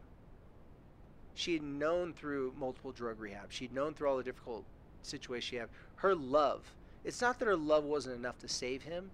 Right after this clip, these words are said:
Her love was never meant to save him. Her love was to support him. Her love was to help him get through this difficult time in his lifetime. And by the way, she adopted this young man. She'd raised him since he was a baby. His dad had passed away at a young age.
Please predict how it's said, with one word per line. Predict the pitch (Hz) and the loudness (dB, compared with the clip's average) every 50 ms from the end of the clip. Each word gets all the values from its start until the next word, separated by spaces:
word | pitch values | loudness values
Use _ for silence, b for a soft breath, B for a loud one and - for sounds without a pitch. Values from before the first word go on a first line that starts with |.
| - B B B B B B - | -16 B B B B B B -10
Her | - - 226 226 220 | 2 6 6 6 8
love | 202 190 190 190 190 175 160 | 8 6 6 6 6 6 4
was | 165 170 143 143 | 2 2 2 2
never | 156 156 147 147 135 | 0 0 0 0 -2
meant | 131 156 240 123 - | -2 -2 -2 -2 -4
to | - 127 | -8 -8
save | - - 123 110 107 - | -8 -8 -8 -10 -12 -14
him. | - - - - - - - | -16 -18 -18 -18 -20 -18 -4
Her | - 190 196 | 0 2 4
love | 208 214 196 | 4 4 4
was | 190 165 - | 2 0 -4
to | - | -6
support | - - - - - - 233 285 - | -8 -8 -8 -8 -4 -2 -2 -2 -2
him. | - - - - - - - - - - - - | -4 -10 -14 -16 -18 -20 -20 -20 -20 -20 -4 0
Her | - 262 | 4 6
love | 269 269 240 247 | 6 6 4 4
was | 240 208 175 | 0 -2 -4
to | - | -4
help | - - 202 233 254 254 - | -4 4 6 6 6 6 2
him | 220 214 190 | -4 -4 0
get | 143 185 208 220 - | 2 2 2 2 0
through | - 175 185 208 196 | -4 -6 -4 -4 -2
this | 156 165 180 - | -2 -4 -4 -2
difficult | 190 175 - - 175 - - | -4 -6 -4 -6 -10 -8 -6
time | - 151 156 156 156 | -4 -2 -2 -2 -4
in | 156 | -6
his | 156 147 147 | -8 -6 -2
lifetime. | 135 135 151 151 - - 113 117 127 139 B B B B B B B - | 0 0 0 0 -2 -6 -10 -8 -8 -10 B B B B B B B -2
And | 220 240 226 220 208 | 0 0 0 0 2
by | 180 196 196 | 2 4 4
the | 190 196 | 4 2
way, | 196 226 226 208 165 B B B B B - - - | 2 0 0 0 -2 B B B B B -18 -10 -6
she | - - 302 311 | -2 0 0 0
adopted | 294 - - 185 285 - - - 147 127 | 2 2 2 2 2 2 0 -4 -6 -6
this | 113 - - | -6 -6 -6
young | - 104 98 - - | -6 -8 -10 -16 -16
man. | - - - - - - - - - - - - - - | -18 -18 -18 -18 -20 -20 -20 -20 -20 -20 -20 -20 -14 -8
She'd | - - 254 226 202 | -4 -2 -2 -2 -2
raised | 185 185 196 226 285 330 392 339 277 | 0 2 2 4 6 4 4 4 2
him | 208 165 | -2 -4
since | - - 151 135 120 - | -4 -4 -4 -6 -6 -6
he | - 127 | -8 -8
was | 117 107 | -8 -8
a | 104 | -10
baby. | - - 101 101 104 123 160 220 220 B B B B B B | -12 -12 -12 -12 -12 -12 -12 -14 -14 B B B B B B
His | - 226 220 175 | -2 -2 -2 0
dad | 143 - 180 180 294 370 349 | 0 0 2 2 2 2 0
had | 285 - | -2 0
passed | - - 135 127 - - - | 0 0 2 2 0 -4 -6
away | 120 113 113 113 | -6 -4 -4 -4
at | 113 110 | -4 -6
a | 110 | -6
young | 104 110 110 104 104 101 | -6 -6 -6 -6 -8 -10
age. | 101 101 113 98 95 - - | -12 -12 -12 -12 -12 -12 -14